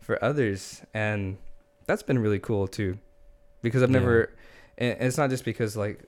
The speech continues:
Speaker 1: the podcast thing, but it, it kinda is because it's the outlet we're using right
Speaker 2: Yeah.
Speaker 1: now. But it's kinda funny, you know, how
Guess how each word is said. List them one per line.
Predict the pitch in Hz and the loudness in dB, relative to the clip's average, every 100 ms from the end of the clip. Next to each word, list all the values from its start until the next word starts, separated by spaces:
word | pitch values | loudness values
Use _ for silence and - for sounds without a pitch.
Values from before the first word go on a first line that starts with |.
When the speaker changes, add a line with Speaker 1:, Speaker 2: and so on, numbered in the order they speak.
| - | -14
Speaker 1:
the | 104 | -12
podcast | - 110 101 107 101 | -4 -4 -2 -4 -4
thing, | 107 107 113 | -6 -4 -4
but | 104 | -4
it, | - | -6
it | 90 - | -12 -10
kinda | - 107 - | -6 -4 -2
is | 107 110 | -4 -4
because | 107 107 98 | -6 -6 -6
it's | 95 - | -8 -6
the | 95 | -4
outlet | 98 110 104 | -2 -4 -4
we're | 107 | -2
using | 107 113 | -2 -2
right | 113 | 0
Speaker 2:
Yeah. | 107 | 0
Speaker 1:
now. | 117 123 - - - - _ | 0 -4 -8 -18 -20 -20 _
But | 110 | -2
it's | 113 - | -2 -2
kinda | - 117 | -2 -2
funny, | 104 113 104 101 | -2 -4 -2 -2
you | 98 | -2
know, | 101 98 | -4 -4
how | 101 95 | -4 -4